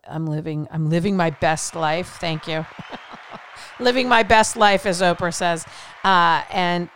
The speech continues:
that's that. I'm living my dream job. I, I love what I do.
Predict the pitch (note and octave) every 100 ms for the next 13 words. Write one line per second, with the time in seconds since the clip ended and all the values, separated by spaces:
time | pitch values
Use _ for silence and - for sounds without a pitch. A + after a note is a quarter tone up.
0 | - F#3+ G#3 - - G#3+ G3+ G#3 A3+ B3
1 | B3 A3+ G3 F3+ D3 B2 - _ F3+ F3
2 | - F3 E3+ F3 F3 - F3 E3 E3+ F3+
3 | - E3+ E3 E3 D#3 D#3 D#3 E3+